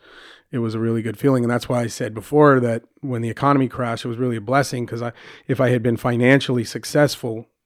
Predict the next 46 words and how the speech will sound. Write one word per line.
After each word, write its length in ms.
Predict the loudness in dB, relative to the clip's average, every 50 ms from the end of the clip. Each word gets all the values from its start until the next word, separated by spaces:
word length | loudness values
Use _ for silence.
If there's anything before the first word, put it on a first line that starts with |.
| _ 0
in 300 | 2 2 2 2 2 -2
commercial 360 | -2 -2 -2 -2 -2 -2 0
real 160 | 2 4 4 4
estate, 480 | 4 0 -6 -8 -8 -8 -10 _ -16 _ -20 -20 -20 -20 -20 -20 _ _ _
I 120 | 0 4 4
would 120 | 6 6
have 100 | 6 4
never 440 | 4 4 4 4 4 4 2 -2 _ _
found 380 | -6 0 2 4 4 4 4 4
really, 440 | 6 6 6 6 6 2 0 -2 -4 _ _ _ _ _ _ _ -20 _ _ -16
you 280 | -12 -8 -4 -2 0
know, 280 | 0 0 -2 -2 -6 -8 _ _ -8
what 220 | -2 2 4 4
I 60 | 4 4
was 180 | 0 -2 -4 -8
supposed 380 | -10 -8 -6 -6 -6 -8 -10
to 60 | -14
be 80 | -14 -12
doing. 380 | -8 -6 -4 -4 -4 -4 -4 -6
And 160 | -8 -10 -12 _ _ -20 -20 _ _ _
so 300 | _ -6 -4 -2 0 0
it 100 | -2 -4
was, 220 | -6 -8 -8 -8 -6
um, 440 | -6 -6 -6 -6 -8 -10 -14 _ _ _
you 80 | -12 -12
know, 80 | -12 -8
God, 380 | -8 -6 -4 -4 -4 -6 -8 -12 _ _ _ _ _ -6
God 240 | -4 -2 -2 0 0
works 340 | 0 0 0 -2 -4 -8 -6
in 100 | -4 -4
mysterious 580 | -4 -6 -4 -2 2 2 4 2 2 0 -2
ways. 360 | -2 0 2 4 2 2 2 0
And 180 | -4 -6 -8 -12 -20 -20 -20 -20 _ 6
really 340 | 10 12 12 12 12 8 6
many 280 | 4 4 4 4 4
times 300 | 2 2 2 2 2 2
in 60 | 0 0
my 140 | -2 -2
career, 400 | -4 -4 0 0 2 4 2 2
the 120 | 0 -2 -4
things 280 | -6 -4 -4 -4 -4
that 100 | -4 -4
I 100 | -2 -4
perceived 520 | -4 -4 -6 -8 -8 -6 -6 -6 -6 -6 -8
as 120 | -12 -8
negatives 640 | -4 -2 -2 -2 -2 -2 -4 -6 -8 -10 -16 -20